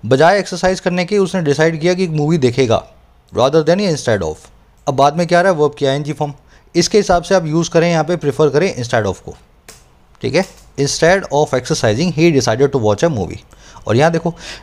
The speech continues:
rather than या instead of stay at, stay at the set, the actors moved to a hotel। बजाय सेट पे रुकने के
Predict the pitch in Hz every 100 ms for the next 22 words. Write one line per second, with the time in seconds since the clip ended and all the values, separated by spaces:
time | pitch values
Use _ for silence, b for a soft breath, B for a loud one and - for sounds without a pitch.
0 | 113 127 160 220 208 214 208 190 185 190
1 | 202 208 - - 202 180 - - - -
2 | 208 214 160 135 135 156 185 - - -
3 | 120 151 - 196 - 143 143 156 196 156
4 | 107 82 78 - B B B 104 123 156
5 | 202 220 - 165 - 196 165 151 175 170
6 | 180 220